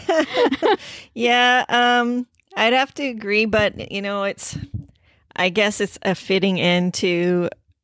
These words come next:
a season that kind of was a roller coaster from the start.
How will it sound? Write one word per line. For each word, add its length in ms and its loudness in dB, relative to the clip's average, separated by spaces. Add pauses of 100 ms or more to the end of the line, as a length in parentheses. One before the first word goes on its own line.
(120)
a 80 0
season 600 0
that 180 0
kind 300 0
of 140 0
was 160 0
a 80 0
roller 340 2
coaster 460 -4
from 240 -6
the 80 -4
start. 500 -2